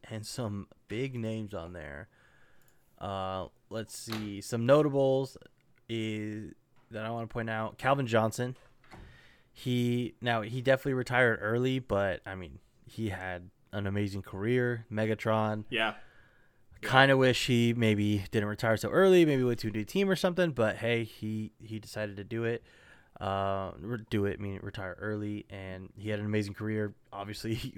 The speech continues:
Speaker 1: <laughs> first ballot Hall of Famer. Uh, John Lynch is in there,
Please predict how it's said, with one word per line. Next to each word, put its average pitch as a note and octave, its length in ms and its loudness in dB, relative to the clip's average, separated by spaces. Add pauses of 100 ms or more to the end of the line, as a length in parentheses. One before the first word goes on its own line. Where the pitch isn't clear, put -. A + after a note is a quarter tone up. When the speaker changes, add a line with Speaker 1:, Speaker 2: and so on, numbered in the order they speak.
(160)
Speaker 1:
<laughs> - 160 -20
first G#2 280 -6
ballot G#2+ 260 -2
Hall G#2+ 160 -2
of G#2 100 -6
Famer. A2+ 420 0 (460)
Uh, G2+ 220 -4
John A#2+ 380 8
Lynch C3 240 4
is B2 120 2
in B2+ 160 6
there, C3 380 6